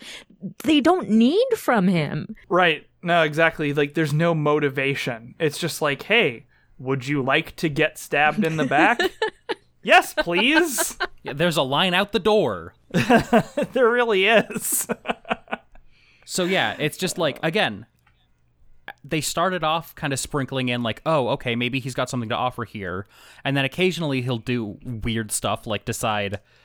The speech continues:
Speaker 3: he needs to flex on Archie by being a wrestling coach or whatever.
Speaker 2: Yeah.
Speaker 3: And over
Speaker 2: Yeah.
Speaker 3: time, just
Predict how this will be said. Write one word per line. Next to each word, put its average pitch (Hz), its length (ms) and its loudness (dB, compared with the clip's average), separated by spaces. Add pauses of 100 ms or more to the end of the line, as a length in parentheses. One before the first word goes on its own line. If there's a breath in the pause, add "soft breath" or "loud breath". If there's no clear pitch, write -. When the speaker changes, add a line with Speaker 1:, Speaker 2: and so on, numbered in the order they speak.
(280 soft breath)
Speaker 3:
he 127 160 -4
needs 131 260 -2
to 127 80 -4
flex - 340 -4
on 120 120 0
Archie 120 340 -2
by 107 120 0
being 107 240 -2
a 104 80 -4
wrestling 101 400 -4
coach 101 300 -6
or 113 40 -4
whatever. 87 480 -6 (480 soft breath)
Speaker 2:
Yeah. 175 240 0
Speaker 3:
And 139 320 -2
over 160 240 0
Speaker 2:
Yeah. 160 60 -4
Speaker 3:
time, 165 300 -2
just 135 180 -6